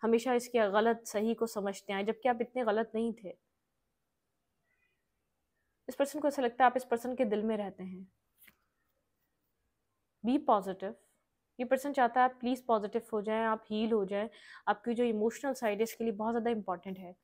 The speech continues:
achievements, इसको लगता है कि आप बहुत ज़्यादा अपने goals को achieve करने में लगे हुए हैं, अपने आप को financially success करने में लगे हुए हैं। Life lessons,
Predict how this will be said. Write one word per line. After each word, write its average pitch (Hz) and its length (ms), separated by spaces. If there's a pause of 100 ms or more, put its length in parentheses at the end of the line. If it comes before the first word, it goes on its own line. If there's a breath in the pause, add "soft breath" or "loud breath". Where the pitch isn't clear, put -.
(260 soft breath)
achievements, 208 640
इसको - 180
लगता 277 240
है 269 80
कि 269 100
आप 247 120
बहुत 233 180
ज़्यादा 240 160
अपने 240 260 (300 loud breath)
goals 233 240
को - 120
achieve 233 240 (100)
करने 208 200
में 208 120
लगे 196 180
हुए 202 100
हैं, 208 80
अपने 226 140
आप 214 60 (100)
को 226 140
financially 214 580
success 233 360
करने 202 240
में 196 120
लगे 180 220
हुए 180 140
हैं। 180 60 (380 loud breath)
Life 226 340
lessons, 208 500